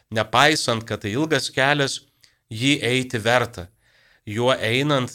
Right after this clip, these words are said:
tikrai atgimsta daugelis naujų patirčių ir veiksmų, e, daugelis, e,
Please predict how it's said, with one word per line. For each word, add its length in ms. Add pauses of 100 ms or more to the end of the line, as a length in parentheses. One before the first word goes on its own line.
tikrai 400
atgimsta 720
daugelis 580
naujų 480 (460)
patirčių 580 (500)
ir 160
veiksmų, 440
e, 1000
daugelis, 720
e, 200